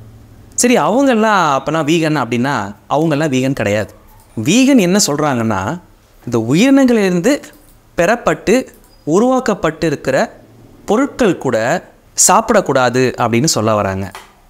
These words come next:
ஒண்ணும் இல்லைங்க, மாட்டிலிருந்து எடுக்கப்பட்ட பால், வெண்ணெய், தயிர் இது மாதிரியான விஷயங்கள். ஏன் பால் சாப்பிடக்கூடாது அப்படின்னு நீங்க வந்து கேட்கலாம். அதற்கு அவங்க காரணம் வச்சிருக்கிறாங்க. என்ன சொல்றாங்கன்னா, பால் வந்து,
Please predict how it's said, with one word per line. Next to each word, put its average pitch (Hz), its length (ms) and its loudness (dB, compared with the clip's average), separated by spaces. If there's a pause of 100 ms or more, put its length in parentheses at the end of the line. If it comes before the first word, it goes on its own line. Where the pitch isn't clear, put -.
(480)
ஒண்ணும் 170 300 0
இல்லைங்க, 107 320 -4 (760)
மாட்டிலிருந்து 185 420 0
எடுக்கப்பட்ட 151 560 -2
பால், 135 420 -2 (180)
வெண்ணெய், 147 600 -2
தயிர் 135 460 -2 (180)
இது 160 200 0
மாதிரியான 135 480 -2
விஷயங்கள். 107 480 -2 (220)
ஏன் 311 220 2
பால் 208 260 2
சாப்பிடக்கூடாது 139 680 0
அப்படின்னு 139 140 0
நீங்க 139 160 2
வந்து 123 240 -2
கேட்கலாம். 107 520 -6 (420)
அதற்கு 190 320 0
அவங்க 147 220 0
காரணம் 151 400 0
வச்சிருக்கிறாங்க. 110 380 -4
என்ன 127 140 -2
சொல்றாங்கன்னா, 131 720 -2 (580)
பால் 208 300 2
வந்து, 165 640 0